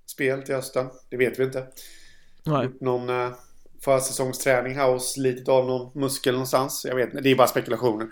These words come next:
Speaker 2: Ja, men det,
Speaker 1: från min
Speaker 2: det
Speaker 1: sida,
Speaker 2: känns ju
Speaker 1: men
Speaker 2: lite som att man räknar med att man kommer ha skador och,
Speaker 1: Ja.
Speaker 2: och inte ha alla tillgängliga samtidigt, för det går ju inte att,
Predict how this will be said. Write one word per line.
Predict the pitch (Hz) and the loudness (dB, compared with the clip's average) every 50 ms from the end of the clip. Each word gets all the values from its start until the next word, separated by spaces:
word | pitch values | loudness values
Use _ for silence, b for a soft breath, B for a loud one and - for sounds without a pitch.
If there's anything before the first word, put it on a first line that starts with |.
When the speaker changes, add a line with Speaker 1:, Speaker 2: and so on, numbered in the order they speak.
| B B B | B B B
Speaker 2:
Ja, | 147 | -2
men | 156 160 | 0 2
det, | 160 156 | 4 4
Speaker 1:
från | 143 120 | 4 4
min | 123 170 | 4 4
Speaker 2:
det | 170 | 4
Speaker 1:
sida, | 156 - 156 | 6 6 6
Speaker 2:
känns | 139 117 - | 6 6 4
ju | |
Speaker 1:
men | - 190 | 4 2
Speaker 2:
lite | 135 | 2
som | 160 | 2
att | 143 135 139 | 0 2 2
man | 143 139 135 | 2 2 4
räknar | 147 156 135 123 - - - 165 160 151 | 4 2 2 2 -2 -4 -4 -2 0 0
med | 139 123 120 | 0 0 0
att | 131 - | -2 -2
man | 131 127 127 | -4 -6 -2
kommer | - 151 131 123 127 135 143 | 0 0 0 0 0 -2 -2
ha | 139 123 117 | -2 -2 -4
skador | 120 - - 135 120 120 120 135 147 131 - 117 110 - - - - - - - - - - - - - - - | -4 -4 -2 -2 0 0 0 0 -2 -2 -4 -8 -12 -18 -18 -20 -20 -20 -20 -20 -20 -20 -20 -20 -20 -20 -10 -2
och, | - 147 | 2 4
Speaker 1:
Ja. | 131 120 | 4 6
Speaker 2:
och | 127 147 | 4 2
inte | 143 139 139 - 127 | -2 -2 -2 -4 -4
ha | 127 135 143 139 131 | -4 -2 -2 -2 -2
alla | 139 131 123 123 120 113 76 - - - | -2 -2 -2 -2 -4 -4 -6 -8 -10 -6
tillgängliga | - 131 123 120 117 117 120 120 117 - 113 117 110 101 - | -6 -4 -2 -2 -2 -4 -4 -6 -6 -6 -6 -6 -6 -6 -8
samtidigt, | - - 120 117 - 123 127 143 - | -8 -10 -10 -8 -8 -8 -10 -10 -8
för | - 135 | -6 -2
det | 131 139 | -2 -2
går | 127 127 143 139 127 123 123 139 | -2 0 0 2 2 2 2 2
ju | 156 160 | 2 2
inte | 151 165 147 - - - - 131 113 - | 0 0 -4 -4 -6 -10 -6 -6 -6 -4
att, | - 113 - _ - _ - - - | -6 -10 -12 _ -20 _ -20 -20 -20